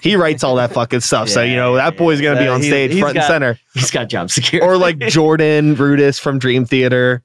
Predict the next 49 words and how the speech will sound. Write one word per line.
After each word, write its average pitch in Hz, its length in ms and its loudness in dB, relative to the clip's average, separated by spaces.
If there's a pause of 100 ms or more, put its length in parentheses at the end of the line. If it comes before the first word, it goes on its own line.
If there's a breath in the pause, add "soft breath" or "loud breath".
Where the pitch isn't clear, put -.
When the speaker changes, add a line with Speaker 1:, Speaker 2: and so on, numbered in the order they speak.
Speaker 2:
Yeah. 90 560 -4 (140)
Speaker 1:
He's 143 260 2
always 131 240 0
gonna 120 200 0
be 117 100 2
on 107 160 0
stage. 107 380 0
Speaker 2:
That 104 100 -2
is - 180 -2
nice. - 220 -6
But 160 240 -4
yeah, 160 220 -2
it's 131 80 -2
Speaker 1:
Um, 123 140 0
Speaker 2:
just 120 100 -4
the 127 100 -4
legacy 127 460 -2
bands 95 300 -2
that 92 140 -2
are 87 80 -2
still 92 240 -2
doing 90 220 0
it 82 140 -4
because 87 240 -4
they're 87 100 -2
like, 82 220 -4
"Well, 92 480 -2
they've 98 200 -2
been 95 180 -2
so 104 240 -2
ingrained 92 500 -2
in 80 120 -2
our 76 120 -4
music 90 360 -2
forever." 78 500 -4
But 76 180 -4
Speaker 1:
Well, - 100 0
I 440 140 -2
think - 240 -2
that, 381 240 0
I 320 80 0
think - 240 -2
that, 269 220 0
I 180 80 2
mean, 185 280 2
also 208 360 0
too, 123 500 0 (280 loud breath)
I 170 120 -4
think 247 180 -4